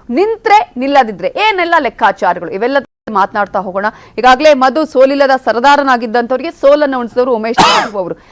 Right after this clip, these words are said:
ಆದ್ರೆ ಆ ನಂತರ ರಾಜ್ಯಸಭಾ ಸದಸ್ಯರಾಗಿರೋದನ್ನ ನಾವು ಗಮನಿಸ್ತಾ ಇದ್ವಿ. ಇಂತಹ ಸಂದರ್ಭದಲ್ಲಿ ಈ ಸಲದ ಲೆಕ್ಕಾಚಾರ, ಯಾಕಂದ್ರೆ ಅವರ ಮೇಲೆ ಬಹಳ ಜವಾಬ್ದಾರಿ ಇದೆ. ಒಂದ್ ಕಡೆ ಐ ಎನ್ ಡಿ ಎ ಮೈತ್ರಿಕೂಟದ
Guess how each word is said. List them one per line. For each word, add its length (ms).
ಆದ್ರೆ 160
ಆ 280
ನಂತರ 440
ರಾಜ್ಯಸಭಾ 500
ಸದಸ್ಯರಾಗಿರೋದನ್ನ 1080
ನಾವು 160
ಗಮನಿಸ್ತಾ 420
ಇದ್ವಿ. 180
ಇಂತಹ 460
ಸಂದರ್ಭದಲ್ಲಿ 360
ಈ 400
ಸಲದ 300
ಲೆಕ್ಕಾಚಾರ, 540
ಯಾಕಂದ್ರೆ 220
ಅವರ 120
ಮೇಲೆ 120
ಬಹಳ 360
ಜವಾಬ್ದಾರಿ 580
ಇದೆ. 440
ಒಂದ್ 120
ಕಡೆ 140
ಐ 140
ಎನ್ 160
ಡಿ 80
ಎ 200
ಮೈತ್ರಿಕೂಟದ 540